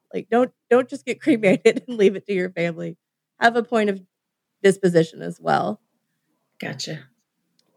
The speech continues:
Speaker 1: From there, we have natural burial, and natural burial is actually way more green than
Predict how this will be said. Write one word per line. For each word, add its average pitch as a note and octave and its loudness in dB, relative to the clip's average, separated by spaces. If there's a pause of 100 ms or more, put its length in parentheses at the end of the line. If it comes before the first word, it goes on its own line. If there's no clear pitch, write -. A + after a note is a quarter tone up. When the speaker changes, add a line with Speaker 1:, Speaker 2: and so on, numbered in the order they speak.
(120)
Speaker 1:
From G#3 2
there, G3+ 4
we C#4+ 2
have C#4 0
natural G#3 0
burial, G3 4
and A3+ 0
natural D#4 0
burial E3 2
is E3 -2
actually - -8 (540)
way F3 2
more D#3+ -2
green C3+ -14
than E3+ -14